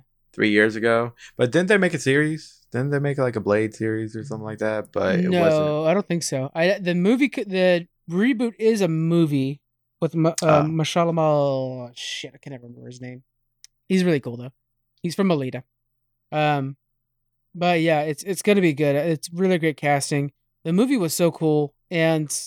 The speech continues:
Speaker 2: it opened up, like, a whole new world of Marvel that I wasn't really familiar with. This whole vampire world and Morbius and all that stuff. I really didn't deal with those before, so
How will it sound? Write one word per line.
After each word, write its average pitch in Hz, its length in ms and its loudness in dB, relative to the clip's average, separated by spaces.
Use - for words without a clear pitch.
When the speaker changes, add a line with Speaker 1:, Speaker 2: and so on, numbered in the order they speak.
Speaker 2:
it 214 100 -2
opened 208 260 2
up, 202 80 -2
like, 185 120 2
a 156 60 0
whole 175 160 2
new 170 120 0
world 160 280 0
of 147 100 0
Marvel 151 260 0
that 143 120 4
I - 20 6
wasn't 151 220 -2
really 147 120 0
familiar 139 340 -2
with. 123 180 -6
This 147 280 0
whole 143 500 2
vampire 147 480 2
world 123 320 -6
and 135 120 0
Morbius 139 520 0
and 139 100 -4
all 135 60 -2
that 135 100 -4
stuff. 139 140 -8
I 135 40 -2
really 143 200 0
didn't 131 180 -4
deal 147 140 2
with 147 120 2
those 127 160 -6
before, 131 320 -8
so 131 260 -6